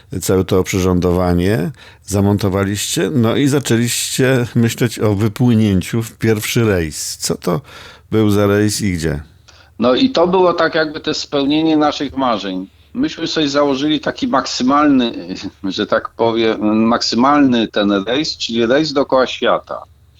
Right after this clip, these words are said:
Speaker 2: W tym czasie przygotowanie takiego rejsu to było w ogóle jakaś karkołomne przedsięwzięcie, bo no, wszystkie-, wszys-, wszystkiego nam brakowało,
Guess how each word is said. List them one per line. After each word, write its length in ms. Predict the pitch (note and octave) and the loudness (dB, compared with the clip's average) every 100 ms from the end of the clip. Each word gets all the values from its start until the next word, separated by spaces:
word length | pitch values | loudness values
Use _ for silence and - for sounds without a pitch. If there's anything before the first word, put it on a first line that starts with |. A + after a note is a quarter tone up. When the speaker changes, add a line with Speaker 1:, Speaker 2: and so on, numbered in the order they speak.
| _ - - _ _ - | _ -20 -20 _ _ -8
Speaker 2:
W 20 | |
tym 140 | D3 | -6
czasie 360 | D#3 D#3 D#3+ D3+ | 0 0 0 -4
przygotowanie 720 | - C#3 C#3+ C#3 C#3+ C#3+ D3+ | -6 -4 -2 0 0 0 -2
takiego 420 | C#3 B2+ C3+ C#3 | -4 -4 -2 0
rejsu 320 | C3+ D3+ C#3+ | 0 -2 -4
to 120 | C3+ C3+ | -4 -2
było 200 | C#3+ C3+ | 0 0
w 60 | |
ogóle 440 | D3 C#3 C#3 C3+ B2+ | 0 2 2 2 2
jakaś 560 | C3 C3+ C#3+ C3 - | 0 0 0 -2 -4
karkołomne 760 | - C3+ B2+ C#3 C#3 C#3 B2 A#2 | -4 -4 -2 0 2 2 0 -2
przedsięwzięcie, 1000 | - A2 - A2 G#2 A2+ A2 - B2+ B2 | -6 -8 -6 -6 -2 -2 -2 -4 -4 -2
bo 360 | B2 A#2 A2 - - _ - _ - _ - | 2 2 2 -2 -20 _ -20 _ -20 _ -2
no, 300 | A#3 B3 - - | 0 0 -2 -8
wszystkie-, 540 | - C#3+ - C#3+ C3 | -4 -4 -2 0 0
wszys-, 420 | B2+ D3+ D3+ - | 0 -4 -4 -4
wszystkiego 540 | - - D3+ F3+ E3+ D#3+ | -6 -4 -2 0 2 2
nam 160 | D#3 | 2
brakowało, 880 | C3+ C#3+ - B2 A#2+ F#2+ D#2 D2 - | 2 0 0 2 2 2 0 -6 -12